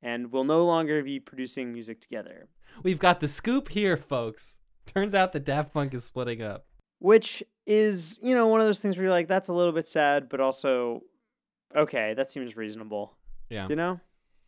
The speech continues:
Speaker 2: Yeah.
Speaker 1: Nonetheless, giants of electronic music and, well, I guess music in general. I never got to see them live, but for their Discovery tour, I guess, they did, um, a very, very famous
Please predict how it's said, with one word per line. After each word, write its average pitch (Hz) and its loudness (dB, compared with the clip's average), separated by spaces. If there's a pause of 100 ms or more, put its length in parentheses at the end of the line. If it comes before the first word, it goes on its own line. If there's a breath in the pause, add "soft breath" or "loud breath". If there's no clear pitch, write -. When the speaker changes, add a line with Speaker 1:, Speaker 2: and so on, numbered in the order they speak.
(300)
Speaker 2:
Yeah. 254 -4 (440)
Speaker 1:
Nonetheless, 156 0
giants 165 0
of 135 -4
electronic 127 -4
music 120 -8 (420)
and, 107 -10
well, 120 -4
I 110 -6
guess 113 -10
music 117 -14
in 120 -18
general. 139 -4 (340)
I 180 6
never 190 6
got 156 4
to - -10
see 143 -10
them 127 -4
live, 127 2
but 147 0 (160)
for 139 4 (120)
their 135 0
Discovery 196 -4
tour, 220 -2 (280)
I 214 -4
guess, 226 -2
they 156 0
did, 143 4
um, 117 0 (140)
a 127 -4
very, 151 4
very 131 -2
famous 120 -4